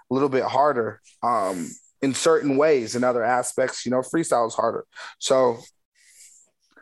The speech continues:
and then just the longevity of a folk style season in college N C A A wrestling, like, Younger didn't have any weeks off. You know what I'm saying? Like, his January through February,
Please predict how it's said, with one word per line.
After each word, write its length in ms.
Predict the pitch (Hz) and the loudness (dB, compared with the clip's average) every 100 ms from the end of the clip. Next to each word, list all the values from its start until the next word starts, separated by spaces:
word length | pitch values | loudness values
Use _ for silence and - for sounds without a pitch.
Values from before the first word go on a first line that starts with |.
| _ _ _ _ _ 135 | _ _ _ _ _ -2
and 140 | 139 | 0
then 260 | 151 135 117 | 0 -2 -2
just 240 | 160 - | -2 0
the 140 | 151 | 2
longevity 760 | 131 131 131 113 120 143 131 131 | 2 2 0 0 0 2 2 0
of 140 | 120 | 0
a 60 | 110 | -4
folk 320 | - 127 143 | -2 -2 -2
style 260 | - 120 110 | -2 0 0
season 560 | - 113 107 107 107 - _ _ _ _ _ - | -4 -4 -2 -6 -8 -16 _ _ _ _ _ -6
in 220 | 127 123 | -4 -4
college 640 | - 135 135 139 127 120 - | -2 0 2 2 0 -2 -4
N 200 | 131 123 | -4 -2
C 180 | - 123 | 0 0
A 120 | 117 | 0
A 40 | |
wrestling, 500 | 113 127 - 113 104 _ - - 127 | 2 0 0 -8 -8 _ -20 -12 -6
like, 120 | 120 | 0
Younger 280 | 135 170 180 | 0 0 0
didn't 200 | 165 113 | 0 0
have 320 | 123 135 123 | 0 0 0
any 180 | 117 107 | -4 -4
weeks 400 | 113 123 - 123 | -4 -4 -2 0
off. 340 | 120 - - | 0 -2 -6
You 80 | 123 | -2
know 80 | 131 | 0
what 80 | 127 | 0
I'm 60 | |
saying? 280 | 117 135 131 | 0 0 0
Like, 220 | 123 113 - _ - - - _ _ - - | 0 -2 -6 _ -20 -20 -20 _ _ -16 -4
his 280 | 147 175 | 0 0
January 840 | 123 143 151 151 147 147 147 139 - | 0 0 2 0 2 2 2 0 -2
through 220 | 135 120 | -4 -2
February, 1120 | - 135 147 131 123 120 117 113 110 110 110 | 0 2 2 2 2 2 2 0 -4 -6 -12